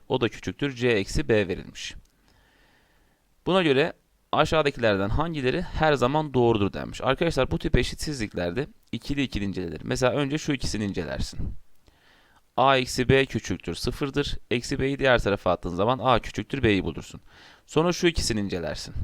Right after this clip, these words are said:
Sıfır küçüktür C'dir. Sıfır küçüktür C ise buradaki C'nin işaretinin arkadaşlar pozitif olduğunu bir kere kenara bir not edersin.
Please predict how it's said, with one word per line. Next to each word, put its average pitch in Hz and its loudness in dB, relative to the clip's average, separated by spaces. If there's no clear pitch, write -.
Sıfır 147 0
küçüktür 110 -4
C'dir. 101 0
Sıfır 170 0
küçüktür 107 -4
C 143 0
ise 101 -2
buradaki 139 2
C'nin 117 0
işaretinin 110 -2
arkadaşlar 117 -2
pozitif - -8
olduğunu 95 -2
bir 113 -8
kere 92 -2
kenara 107 -2
bir 139 -4
not 120 -2
edersin. - -6